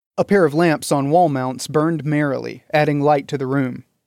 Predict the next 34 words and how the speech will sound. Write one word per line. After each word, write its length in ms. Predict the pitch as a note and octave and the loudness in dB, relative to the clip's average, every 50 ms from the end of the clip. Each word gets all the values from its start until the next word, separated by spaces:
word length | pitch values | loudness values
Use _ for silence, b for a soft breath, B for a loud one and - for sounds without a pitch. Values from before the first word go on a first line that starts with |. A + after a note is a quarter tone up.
| _ _ - | _ _ -4
A 80 | D#3+ | 0
door 240 | D3 E3+ E3+ D#3 D3 | 2 4 4 4 4
made 180 | D3+ D3 D3 C#3+ | 2 2 0 0
of 80 | C#3 | 0
iron 320 | E3+ D#3 D3 C#3+ C#3 C3+ C3+ | 0 0 0 0 0 0 2
bars 380 | D#3+ F3 E3 C#3+ C#3+ C3+ - | 2 4 4 4 2 0 0
was 120 | D3+ C#3+ - | -2 -2 0
set 200 | - D#3+ D3+ D3+ | 0 0 0 0
in 60 | D3 | -2
the 60 | C#3+ | -2
wall 300 | C3+ C#3+ D#3+ D3+ C#3+ C3+ | 0 2 2 2 2 2
directly 400 | C3 C#3 C3+ C3+ C3 - - C#3 | 0 -2 -2 -2 -2 -2 -2 -4
across 340 | C3+ C3 - D3 C3+ C3 - | -4 -2 -2 -2 -2 -2 -2
from 180 | - D3 C#3+ C#3 | -4 -4 -4 -2
the 120 | C#3 D3 | 0 0
entrance. 480 | D3+ D3+ - - B2+ - - - - - _ _ _ _ _ _ _ _ _ _ _ - | -2 -2 -4 -6 -10 -10 -12 -16 -18 -18 _ _ _ _ _ _ _ _ _ _ _ -4
Julian 360 | D3+ G3 A#3 A3+ G#3+ G#3 G3 | -2 0 2 2 2 0 0
could 180 | - F#3 E3 | -2 -4 -6
see 200 | - - F#3 E3+ | -2 0 0 2
a 40 | D#3 | 2
number 320 | D3 D3+ D#3 D#3 D3 C#3 C3+ | 2 2 0 0 0 0 0
of 80 | B2 | 0
other 300 | D#3+ D#3 D3+ C#3+ C#3+ C3+ | 0 0 2 2 2 0
similar 400 | - - - F#3 F3 D3+ C#3 C#3 | 0 0 -2 0 0 0 0 -2
barred 380 | C3 A#2 D3 C#3+ C3+ C3+ C3+ B2+ | 0 0 0 2 2 0 -2 0
doors 380 | C#3 C3+ C3+ C3 C3 C3 A#2+ | 0 0 0 0 0 -2 -2
in 80 | D#3 C#3+ | -2 -4
the 60 | C#3 | -2
corridor 400 | - - D3 C#3 C3+ C3+ C3+ C3 | 0 2 2 2 2 0 -2 -2
beyond. 540 | C3 C3 C3 C#3+ D3 C#3+ C3 A#2+ - B2 - _ _ _ _ _ _ - | -2 -2 -2 0 0 -2 -2 -4 -8 -12 -16 _ _ _ _ _ _ 0
Holding 300 | F3 F#3 E3 C#3+ C3+ B2 | 0 2 2 0 -4 -4
cells, 400 | - - C3 B2 A#2+ B2 - - | -2 -2 -2 -2 -2 -6 -8 -6
no 140 | C#3 C3 C3 | -6 -4 -2
doubt. 320 | C#3 C#3 C3+ A#2 A2+ - | -2 -2 -2 -4 -8 -14